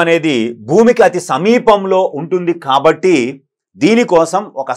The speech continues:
స్పేస్ క్రాఫ్ట్ని ఇస్రో రూపొందించడం జరుగుతుంది.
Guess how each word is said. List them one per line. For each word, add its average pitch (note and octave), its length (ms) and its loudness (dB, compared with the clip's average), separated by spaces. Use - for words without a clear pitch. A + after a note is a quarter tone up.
స్పేస్ A#3 420 2
క్రాఫ్ట్ని E3+ 540 -4
ఇస్రో A3+ 320 4
రూపొందించడం E3+ 640 -4
జరుగుతుంది. D3 560 -2